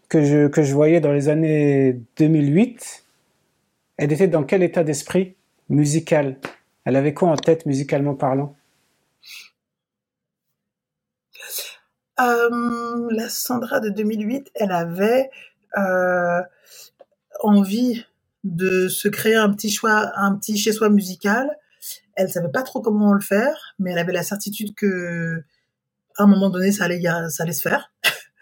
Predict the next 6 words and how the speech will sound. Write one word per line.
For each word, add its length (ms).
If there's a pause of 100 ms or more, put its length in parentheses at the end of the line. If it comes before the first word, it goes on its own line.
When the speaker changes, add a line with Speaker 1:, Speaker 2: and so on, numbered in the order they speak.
(600)
Speaker 2:
Euh, 880 (500)
elle 160
voulait 580 (1040)
être 140
sur 140
scène. 460